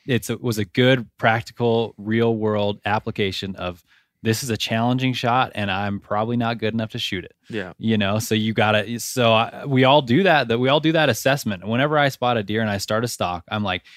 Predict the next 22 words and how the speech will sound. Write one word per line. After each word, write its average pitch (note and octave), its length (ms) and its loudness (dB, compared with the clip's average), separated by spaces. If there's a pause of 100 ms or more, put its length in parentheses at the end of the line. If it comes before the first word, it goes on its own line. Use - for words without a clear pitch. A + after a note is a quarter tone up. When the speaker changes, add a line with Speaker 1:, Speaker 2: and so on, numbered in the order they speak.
(160)
Speaker 1:
if C#3+ 180 0
I D#3+ 120 4
can D3 180 -2
get B2+ 200 -2
to A#2 100 -8
that G#2+ 380 -4
point, A2 320 -4 (400)
if A2 120 0
I B2+ 120 4
can C3 120 0
get B2 120 0
to A#2+ 120 -6
that A2 260 0
piece A#2+ 180 -4
of A#2 80 -6
cover G#2+ 360 -2
or G#2 100 0
that A2 220 0
bush G#2+ 400 -2
or G2 200 -4
that, G2+ 360 -6
uh, G#2 360 -4